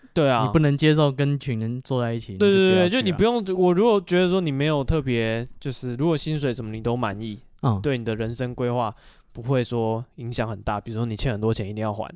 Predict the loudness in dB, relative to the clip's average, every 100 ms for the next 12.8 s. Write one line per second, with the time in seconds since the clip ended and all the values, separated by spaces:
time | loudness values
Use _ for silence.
0 | -12 -4 -4 -2 -6 -6 -6 -6 -6 -10
1 | -12 -8 -6 -6 -6 -4 -2 -2 -2 -4
2 | -2 -2 -4 -10 -16 _ _ _ -8 -6
3 | -6 -8 -6 -4 -4 -6 -10 -10 -6 -6
4 | -6 -8 -10 -16 -8 -4 2 2 2 0
5 | -2 -2 -2 -2 -2 -2 -6 _ _ _
6 | _ -6 -2 0 0 -2 -4 -2 -2 -2
7 | -4 -6 -6 -8 _ _ _ -10 -4 0
8 | 0 0 -2 0 -2 -2 -8 _ _ _
9 | -10 -8 -6 -6 -6 -8 -10 -12 -16 _
10 | -2 -2 -2 -2 -2 0 4 6 6 2
11 | -2 -6 -10 -4 -4 -4 -6 -2 2 2
12 | 2 0 -2 -4 -8 -14 -14